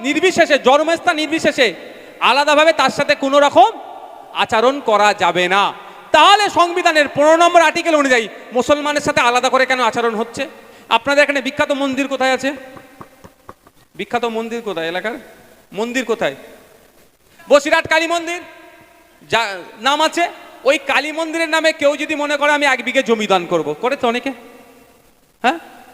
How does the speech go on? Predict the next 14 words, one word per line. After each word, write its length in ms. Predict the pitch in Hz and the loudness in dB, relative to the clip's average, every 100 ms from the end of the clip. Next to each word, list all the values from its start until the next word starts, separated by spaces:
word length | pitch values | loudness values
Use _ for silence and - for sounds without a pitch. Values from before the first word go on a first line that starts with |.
| - - - | -20 -10 0
তাহলে 200 | 277 285 | 2 4
সেই 240 | - 277 | 4 2
মানুষটাকে 440 | 285 294 294 311 262 | 2 -2 -2 -4 -2
কি 100 | 339 | -2
পাঁচ 260 | 254 247 | 2 2
বছর 200 | 240 240 | 2 0
ধরে 160 | 277 269 | 0 0
হিন্দু 280 | 233 233 254 | 0 0 0
থাকতে 320 | 233 226 226 | -2 0 0
হবে? 180 | 226 277 - - - - - - - _ _ _ _ _ - | 0 -2 -8 -20 -20 -20 -20 -20 -20 _ _ _ _ _ -10
এরকম 280 | 190 202 220 | -8 -8 -8
কোনো 140 | 220 | -4
আইন 180 | 190 208 | -4 -4
আছে? 240 | 208 233 | -6 -8